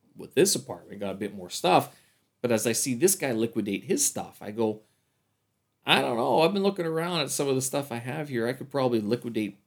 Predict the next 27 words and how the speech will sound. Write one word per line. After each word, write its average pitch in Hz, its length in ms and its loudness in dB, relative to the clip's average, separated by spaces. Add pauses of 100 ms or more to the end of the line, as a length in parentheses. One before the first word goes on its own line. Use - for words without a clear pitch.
(260)
vast 101 640 -8
majority 101 520 -6
of 87 100 -12
this - 160 -14
stuff. - 420 -12 (440)
And 98 160 -10
if 101 160 -6
not 101 320 -10
buy 98 160 0
it 127 140 4
again, 135 420 -2 (260)
then 104 120 -2
at 98 100 -4
least - 280 -8
purge 156 360 2
it 127 80 -6
from 104 240 -4
the, 101 140 -4
the, 92 320 -10
uh, 87 40 -8 (100)
inventory, 117 680 -6
as 92 160 -8
it - 180 -12
were, 92 300 -8 (320)
and 101 120 -8
start 110 300 -2
again 98 440 -2